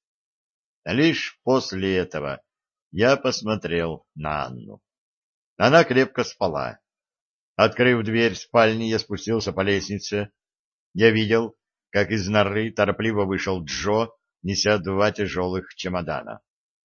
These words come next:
Уложив чемоданы в багажник Ягуара, он открыл дверцу машины. В это время к нему подошел я. «Чем это ты занимаешься?»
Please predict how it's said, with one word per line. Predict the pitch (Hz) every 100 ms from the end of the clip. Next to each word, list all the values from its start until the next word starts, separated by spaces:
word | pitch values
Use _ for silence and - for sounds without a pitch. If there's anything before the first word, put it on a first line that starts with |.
| _ _ _
Уложив | - 110 127 170
чемоданы | - 120 113 107 95
в | -
багажник | 98 104 110 107 127
Ягуара, | - 110 110 120 120 127 - _ _ -
он | 127
открыл | 175 175 160 170
дверцу | 135 143 135 -
машины. | 143 127 - 82 71 65 - _ _ _ _ _ _ _ _ -
В | 82
это | 139 139
время | 107 101 131
к | 143 117
нему | 80 76
подошел | 85 87 95 117
я. | 139 160 - - _ _ _ _ _ _ _ _ _ _
«Чем | - - 117 110
это | 87 76 78
ты | 87
занимаешься?» | 78 95 107 101 76 60 - - -